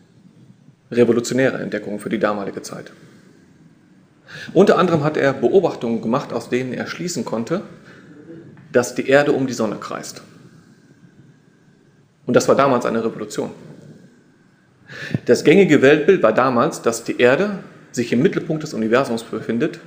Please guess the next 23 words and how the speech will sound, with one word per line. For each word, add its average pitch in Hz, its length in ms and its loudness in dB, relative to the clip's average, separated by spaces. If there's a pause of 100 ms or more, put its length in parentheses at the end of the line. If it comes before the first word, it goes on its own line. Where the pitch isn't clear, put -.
(500)
und 113 140 -2
Sonne, 170 260 6
Mond 147 260 6
und 139 80 -2
alle 135 180 2
Planeten 135 520 0 (520)
um 131 140 4
die - 80 2
Erde 95 220 -2
kreisen. - 340 -14 (2500)
Diese 214 180 6
Schlussfolgerung 123 680 0
von 120 160 -2
Galilei 117 580 -2 (680)
hat - 200 -4
ihn 160 100 2
in 135 120 -4
Konflikt 165 420 -6
gebracht - 460 -8 (300)
mit 139 180 0
der 139 80 -2
katholischen 113 480 -8
Kirche. - 300 -16